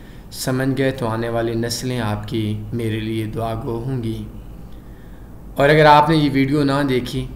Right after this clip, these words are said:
मैं इखलाकी तौर पर आप लोगों से गुजारिश करूँगा, तो यकीनन एक वक्त आएगा आप बहुत पछताएंगे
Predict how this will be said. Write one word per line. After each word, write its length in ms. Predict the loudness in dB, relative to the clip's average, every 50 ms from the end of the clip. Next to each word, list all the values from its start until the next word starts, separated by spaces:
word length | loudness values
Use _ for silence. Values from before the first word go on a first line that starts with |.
| -10 -6
मैं 160 | -4 -4 -2 -4
इखलाकी 440 | -4 -4 -4 -2 -2 -2 -2 -4 -4
तौर 200 | -2 -2 -2 -2
पर 180 | -2 -4 -2 -2
आप 200 | -2 -2 -2 -2
लोगों 220 | -2 -2 -4 -4
से 140 | -6 -6 -8
गुजारिश 420 | -6 -6 -6 -4 -4 -4 -6 -6 -6
करूँगा, 420 | -6 -4 -4 -2 -2 -2 -4 -4 -6 -8 -10 -14 -14 -14 -16 -16 -16 -16 -16 -16 -16 -16 -16 -16 -14 -10 -6
तो 60 | -4 -2
यकीनन 560 | 0 -2 -2 0 0 0 2 2 2 0 0
एक 160 | 0 -2 0
वक्त 320 | 0 -2 -2 -4 -4 -6 -4
आएगा 320 | -4 -2 -2 -2 0 0 0
आप 200 | 0 -2 -4 -6 -8 -8
बहुत 320 | -8 -6 -6 -8 -8 -10 -10
पछताएंगे 720 | -12 -12 -12 -10 -8 -6 -4 -4 -4 -2 -2 -2 -2 -4